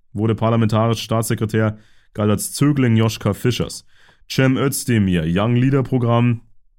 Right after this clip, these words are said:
des American Council on Germany, verbunden mit der Atlantikbrücke. Volker Beck, Steffi Lemke wurde politische Bundesgeschäftsführerin der Partei. Andrea Fischer, Mitglied der Gruppe Internationale Marxisten.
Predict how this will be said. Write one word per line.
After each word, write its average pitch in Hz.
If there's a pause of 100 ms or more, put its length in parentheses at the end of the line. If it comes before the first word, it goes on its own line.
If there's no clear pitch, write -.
(640)
des 101
American 113
Council 117
on 101
Germany, 120
verbunden 110
mit 101
der 101
Atlantikbrücke. 113 (520)
Volker 139
Beck, 123 (680)
Steffi -
Lemke 113
wurde 104 (240)
politische 107
Bundesgeschäftsführerin 117
der 101
Partei. 120 (2000)
Andrea 117
Fischer, 117
Mitglied 131
der 127
Gruppe 120
Internationale 117
Marxisten. -